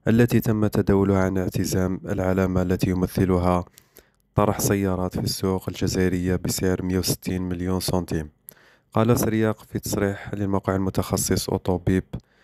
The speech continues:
أن الأمر لا يتعلق بسيارة سياحية بل بسيارة نفعية، وأن سعرها سيكون حوالي مية وخمسين مليون سنتيم. وأضاف سرياق أنه في حال بدأ تركيب هذه السيارة النفعية في الجزائر فلن يتعدى سعرها ال-،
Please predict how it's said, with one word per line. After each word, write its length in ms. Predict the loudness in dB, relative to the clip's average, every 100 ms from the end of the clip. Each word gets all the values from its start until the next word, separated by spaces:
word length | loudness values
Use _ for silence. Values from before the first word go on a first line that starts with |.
| _ -2
أن 180 | 2 4
الأمر 340 | 4 2 2 2
لا 140 | 2
يتعلق 420 | 2 2 2 -2 -2
بسيارة 420 | 0 2 2 0
سياحية 600 | 0 0 -2 0 0 0
بل 220 | 0 -2
بسيارة 560 | -2 -4 -2 0 0 0
نفعية، 560 | -2 0 0 0 0
وأن 380 | 2 2 0 -2
سعرها 440 | 0 0 0 0 -2
سيكون 520 | -2 -2 -2 -4 -4
حوالي 560 | 0 2 2 0 -2 -4 -16 -20 _ _
مية 200 | -2 0
وخمسين 540 | 0 -2 -2 0 2
مليون 360 | 0 0 2 0
سنتيم. 600 | 2 -2 0 -2 -2 0
وأضاف 460 | 0 2 2 2 0
سرياق 580 | 0 -2 -2 -2 -4 _ _ _ -6
أنه 260 | 0 2 2
في 160 | 2
حال 180 | 2 2
بدأ 320 | 2 2 0
تركيب 420 | 0 -4 -2 0 2
هذه 160 | 2
السيارة 380 | 0 0 0 -2
النفعية 380 | -4 -2 -2 -2
في 100 | -4
الجزائر 420 | -4 0 2 0
فلن 300 | 0 0 0
يتعدى 560 | 0 0 0 2 0 2
سعرها 440 | 0 0 0 -2
ال-، 180 | -4